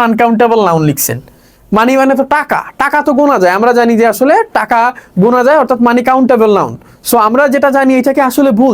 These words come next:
যে মানি কাউ-, আনকাউন্টেবল নাউন, মানি কাউন্টেবল, আহ, যে তোমার, আহ, নাউন না, ঠিক আছে? মানি কিন্তু আসলেই, মানি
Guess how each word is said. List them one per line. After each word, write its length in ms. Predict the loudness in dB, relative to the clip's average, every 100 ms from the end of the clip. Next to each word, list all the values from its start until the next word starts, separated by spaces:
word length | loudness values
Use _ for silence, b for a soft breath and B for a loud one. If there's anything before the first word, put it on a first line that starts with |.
| 0
যে 40 | 0
মানি 140 | 0 0
কাউ-, 200 | 0 0 0
আনকাউন্টেবল 540 | -2 0 0 0 2 2 2
নাউন, 180 | 0 -2 B B -4
মানি 140 | -2 0
কাউন্টেবল, 420 | -2 0 0 2 0
আহ, 480 | -2 -6 -2 2 2 2
যে 80 | 0 0
তোমার, 220 | -2 -2
আহ, 260 | -4 -4 -2 0
নাউন 160 | 0 2 0
না, 80 | -2 -6 b b -6
ঠিক 120 | -2 0
আছে? 140 | -2 -6 B B -6 -2
মানি 160 | -2 -2
কিন্তু 180 | -2 -2 -4 -2
আসলেই, 420 | -2 0 0 0 -4 -12 _ _ _ -4
মানি 160 | 0 0